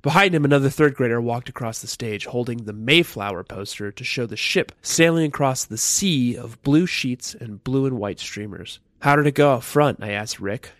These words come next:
He'd been helping the third grade ushers, who were handing out programs and escorting people to their seats. "Do the words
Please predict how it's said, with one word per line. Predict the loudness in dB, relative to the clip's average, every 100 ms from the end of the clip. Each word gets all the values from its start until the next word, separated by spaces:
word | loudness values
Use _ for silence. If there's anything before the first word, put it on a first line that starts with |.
| _
He'd | -2 2
been | 2
helping | 2 0 -2
the | -2
third | 0 0
grade | 0 -2 2
ushers, | 0 0 -4 -6 -12 _
who | -2
were | 0 0
handing | 2 2 2 -2
out | -4 0
programs | 0 0 -6 -6
and | -10 -10
escorting | -6 -2 -2 -4
people | -8 -8 -8
to | -10
their | -10 -10
seats. | -10 -12 -12 -20 _ _ _
"Do | -4
the | 0
words | 4 4 4